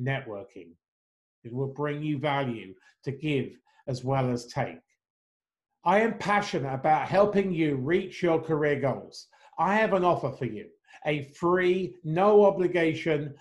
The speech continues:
no sales pitch, resume critique, and, yes, and a LinkedIn audit. However, I am realistic.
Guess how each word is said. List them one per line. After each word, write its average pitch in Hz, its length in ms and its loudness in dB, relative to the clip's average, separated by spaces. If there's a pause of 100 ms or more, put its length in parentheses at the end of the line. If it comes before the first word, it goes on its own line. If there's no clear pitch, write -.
(140)
no 190 320 4
sales 160 500 0
pitch, 127 380 -8 (200)
resume 165 460 0
critique, 156 600 -6 (220)
and, 175 600 -2 (220)
yes, 175 440 -2
and 160 400 -2
a 147 120 -2
LinkedIn 151 720 -4
audit. 139 460 -6 (720)
However, 175 400 4 (160)
I 156 220 6
am 151 200 0
realistic. 147 720 -2